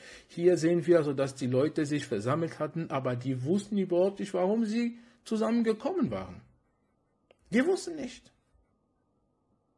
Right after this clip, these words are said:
Warum gibt's also Leute, die, die folgen einfach so,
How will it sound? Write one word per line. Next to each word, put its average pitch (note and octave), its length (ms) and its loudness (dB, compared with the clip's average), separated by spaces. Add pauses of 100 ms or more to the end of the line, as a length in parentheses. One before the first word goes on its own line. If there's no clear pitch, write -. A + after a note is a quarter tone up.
(840)
Warum C#4 400 0
gibt's - 200 -4
also G#3+ 140 -2
Leute, G3 400 0
die, G3 260 -2
die A3+ 160 0
folgen G#3 440 -2
einfach F#3 360 -2
so, F3 320 2